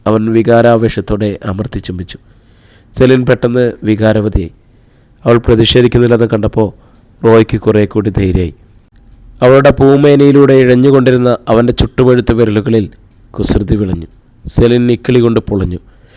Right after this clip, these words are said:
അവളുടെ ഉടലാകെ വിറപ്പുണ്ടു. സുഖകരമായ ഒരു തരിപ്പും അനുഭൂതിയും രക്തത്തിൽ പാഞ്ഞുകൊണ്ടിരുന്നു. അവൻ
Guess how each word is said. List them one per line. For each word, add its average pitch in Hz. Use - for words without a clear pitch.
അവളുടെ 127
ഉടലാകെ 123
വിറപ്പുണ്ടു. 104
സുഖകരമായ 131
ഒരു 127
തരിപ്പും 117
അനുഭൂതിയും 113
രക്തത്തിൽ 104
പാഞ്ഞുകൊണ്ടിരുന്നു. 92
അവൻ 110